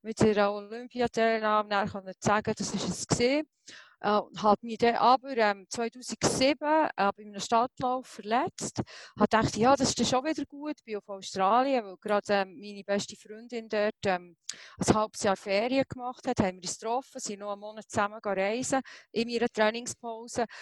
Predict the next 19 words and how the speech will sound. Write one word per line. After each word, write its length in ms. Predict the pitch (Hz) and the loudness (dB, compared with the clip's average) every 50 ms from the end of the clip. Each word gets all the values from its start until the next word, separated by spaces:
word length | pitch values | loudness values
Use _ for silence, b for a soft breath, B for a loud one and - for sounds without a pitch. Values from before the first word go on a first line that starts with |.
| B B B B | B B B B
Und 220 | B 240 226 214 - - - - _ _ _ _ - | B -12 -12 -12 -12 -14 -14 -16 _ _ _ _ -10
in 120 | - 254 | -2 2
diesem 160 | 214 226 226 226 | 4 4 4 4
Monat 340 | 214 214 226 240 247 - | -2 -12 -10 -10 -10 -8
ist 240 | - - - - - - _ - | -4 -2 -2 -2 -2 -4 _ -6
die 60 | 208 | -4
Verletzung 440 | - 208 202 202 208 - - - - | -2 0 2 2 0 0 0 0 2
eben 200 | - 202 190 185 | 2 2 0 0
nicht 160 | 185 202 202 _ _ | -6 -8 -10 _ _
gut 240 | _ 190 208 202 - | _ -10 -10 -10 -10
geworden. 320 | - 208 185 160 127 - - | -8 -8 -8 -8 -8 -8 -6
Ich 140 | 196 214 190 | -2 0 2
habe 140 | 190 190 | 2 2
dann, 280 | 202 202 208 220 220 202 | 2 0 0 0 0 -4
als 100 | 196 202 | -8 -14
ich 60 | 196 | -12
wieder 240 | 196 226 - 214 226 | -10 -6 -2 -2 0
habe 160 | 220 196 202 | 0 -2 -4
anfangen 400 | 202 185 190 196 214 220 - 233 | -4 -2 0 2 2 2 0 -2